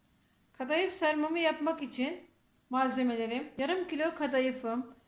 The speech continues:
üç yüz gram tereyağım, böyle bir kase dolusu cevizim. İsterseniz Antep fıstığı kullanabilirsiniz. Benim olmadığı için ceviz kullanacağım.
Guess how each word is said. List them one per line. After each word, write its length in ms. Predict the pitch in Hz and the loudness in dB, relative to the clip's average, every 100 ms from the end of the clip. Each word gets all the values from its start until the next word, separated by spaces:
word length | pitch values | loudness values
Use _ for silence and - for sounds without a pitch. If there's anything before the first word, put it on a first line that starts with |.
| _ - | _ -12
üç 180 | 311 339 | -8 -8
yüz 160 | 277 | -4
gram 340 | 254 254 262 262 | 0 0 0 -2
tereyağım, 760 | 262 269 262 196 214 277 - _ _ _ _ - | 0 2 4 4 2 -2 -6 _ _ _ _ -4
böyle 260 | 320 330 339 | -2 0 0
bir 180 | 349 | -2
kase 360 | - 285 254 254 | 0 0 0 0
dolusu 360 | 254 240 247 214 | 0 0 -2 0
cevizim. 600 | 247 240 214 233 247 - 240 | 2 2 0 -4 -6 -10 -10
İsterseniz 480 | 214 262 254 277 | -2 -2 0 -2
Antep 420 | 233 254 254 254 247 | 0 0 0 -4 -4
fıstığı 280 | 214 254 | -6 -6
kullanabilirsiniz. 840 | 247 226 226 220 220 196 208 214 214 | -4 -4 -2 -2 -2 -2 0 0 0
Benim 220 | 226 208 | 0 0
olmadığı 340 | 214 208 190 | 2 2 0
için 220 | 185 214 | -4 -4
ceviz 300 | 214 220 214 | 0 -2 -2
kullanacağım. 580 | - 170 160 151 208 254 | -8 -8 -8 -6 -4 -4